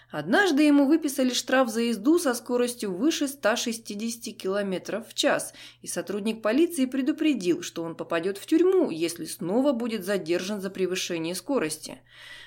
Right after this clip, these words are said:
Как только полицейский ушел, Джобс тут же разогнался до ста шестидесяти. Он презирал и правила человеческого общения, не появлялся на запланированных встречах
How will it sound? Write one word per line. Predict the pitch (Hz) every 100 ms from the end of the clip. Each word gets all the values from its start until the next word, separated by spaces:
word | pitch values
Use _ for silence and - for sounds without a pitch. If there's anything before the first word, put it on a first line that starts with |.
| -
Как | - 160
только | - 185 - 156
полицейский | 165 170 170 160 151 -
ушел, | 165 160 - 220 277 254
Джобс | 180 180 185 - -
тут | - 190 185
же | 226
разогнался | 226 196 190 170 170 175 -
до | 156 151
ста | - 151
шестидесяти. | 151 - 143 - 170 143 147 - 131 - - - _ - - _
Он | 170 175
презирал | 175 202 214 226 220
и | 233
правила | 226 185 202 202 185
человеческого | 175 180 185 185 180 160 170 165 180
общения, | 180 233 208 175 131 - - - -
не | 233 277
появлялся | 285 294 269 262 269 262
на | 233
запланированных | 226 226 220 226 233 220 208 202
встречах | - 208 214 208 185